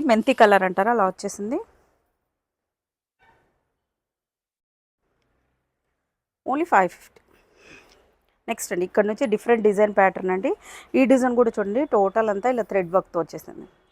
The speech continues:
చాలా సూపర్బ్గా ఉంది. Only ఫైవ్ ఫిఫ్టీ రూపీస్ అండి. దుపట్టా అయితే ఇలా ఫ్లోరల్‌లో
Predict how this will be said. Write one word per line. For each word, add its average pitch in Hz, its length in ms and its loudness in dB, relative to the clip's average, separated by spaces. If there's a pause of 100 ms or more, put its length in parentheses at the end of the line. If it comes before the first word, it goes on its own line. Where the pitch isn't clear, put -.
(440)
చాలా 202 320 4
సూపర్బ్గా 185 480 -4
ఉంది. 247 160 -6 (760)
Only 294 300 0
ఫైవ్ 226 200 2
ఫిఫ్టీ 247 260 -8
రూపీస్ 226 300 -6
అండి. 208 120 -6 (100)
దుపట్టా 202 340 -2
అయితే 190 200 -4
ఇలా 226 160 -2
ఫ్లోరల్‌లో 196 520 0